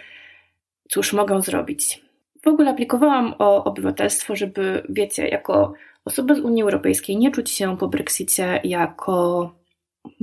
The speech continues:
obywatelka, nie jako, em, osoba na ulicy drugiej kategorii. Em, obecnie czuję się jak absolutnie nic nieznaczący, mm, robak.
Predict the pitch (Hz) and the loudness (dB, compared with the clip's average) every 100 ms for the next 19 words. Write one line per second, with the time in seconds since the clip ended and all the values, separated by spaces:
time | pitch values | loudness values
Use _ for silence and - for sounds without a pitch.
0 | - 180 160 180 175 165 170 - 165 180 | -2 0 2 0 0 -2 -2 -4 -4 -2
1 | 185 180 - 180 175 - - - - 175 | -2 -2 0 0 0 -8 -20 -8 -2 0
2 | 170 175 190 - - 180 190 185 180 180 | 0 -2 -4 -4 -4 -2 -2 -2 -2 -2
3 | 180 - - 190 196 240 294 214 - - | -2 -2 -4 -4 -2 0 4 4 2 -2
4 | - - - - _ 180 175 185 202 214 | -8 -20 -20 -20 _ -6 -4 -2 0 2
5 | 226 - 190 196 202 202 - 202 - 214 | 0 0 0 -2 -2 -6 -14 -14 -2 2
6 | 202 196 196 185 185 190 180 208 262 285 | 2 0 -2 -2 0 0 0 -2 0 0
7 | - 214 208 202 185 190 185 185 202 214 | 0 2 2 0 -4 -2 -2 -4 -2 -2
8 | 214 202 196 185 180 170 - 175 170 170 | -2 -2 -2 -4 -4 -6 -4 -2 -2 -2
9 | 160 _ - 170 175 170 175 - 185 180 | -6 _ -10 -6 -4 -4 -6 -4 -2 -2
10 | 170 170 - - | 0 -4 -4 -18